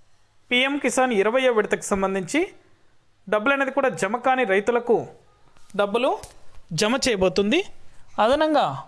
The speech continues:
మరొక రెండు వేల రూపాయలైతే రైతులకు కేంద్ర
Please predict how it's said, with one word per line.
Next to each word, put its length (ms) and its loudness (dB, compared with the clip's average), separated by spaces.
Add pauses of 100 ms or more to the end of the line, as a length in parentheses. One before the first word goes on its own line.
(320)
మరొక 260 2 (960)
రెండు 240 2
వేల 220 2
రూపాయలైతే 520 2 (920)
రైతులకు 440 2 (1600)
కేంద్ర 280 2